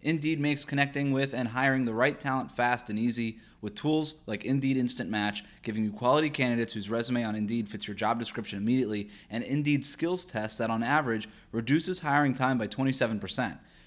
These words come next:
You can choose from more than one hundred and thirty skills tests or add your own, then add your must-have requirements so you only pay for applications that meet them. According to Talent Nest,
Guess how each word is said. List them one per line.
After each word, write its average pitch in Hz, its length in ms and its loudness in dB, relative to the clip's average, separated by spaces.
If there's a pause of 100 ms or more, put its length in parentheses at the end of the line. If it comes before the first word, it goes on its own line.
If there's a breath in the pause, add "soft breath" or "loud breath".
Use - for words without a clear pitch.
You 139 100 0
can 147 140 -2
choose 202 280 -2
from 170 360 -2
more 160 260 2
than 147 260 2
one 160 200 4
hundred 156 320 0
and 123 140 0
thirty 135 280 4
skills 120 380 -2
tests 113 320 -2
or 104 80 -4
add 131 280 2
your 123 140 2
own, 117 340 4 (300 loud breath)
then 135 160 4
add 135 240 4
your 117 100 0
must-have 139 540 2
requirements 123 540 4
so 120 320 0 (200 loud breath)
you 139 240 0
only 156 380 2
pay 95 440 -4 (200 soft breath)
for - 120 -2
applications 117 920 2 (240 loud breath)
that 107 400 2
meet 117 320 0
them. 85 260 -8 (160 loud breath)
According 160 400 4
to 160 100 -10
Talent 147 420 2
Nest, 110 320 -2